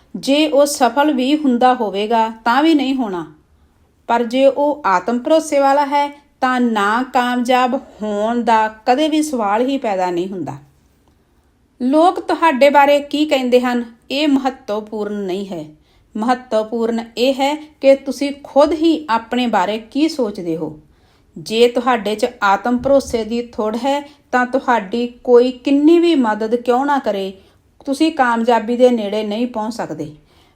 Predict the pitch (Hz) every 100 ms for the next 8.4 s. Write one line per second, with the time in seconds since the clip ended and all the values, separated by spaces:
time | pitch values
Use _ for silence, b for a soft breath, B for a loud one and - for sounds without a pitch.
0 | _ 294 320 277 294 302 320 285 247 226
1 | 240 - - 208 226 294 302 330 311 285
2 | 262 240 247 247 - 294 285 226 233 262
3 | 294 339 311 285 226 240 202 220 233 233
4 | 247 247 226 214 233 311 214 214 - 220
5 | 220 226 226 - _ _ _ - 269 294
6 | 240 269 285 247 233 233 247 247 247 220
7 | 208 208 233 233 240 277 262 254 208 170
8 | - 143 127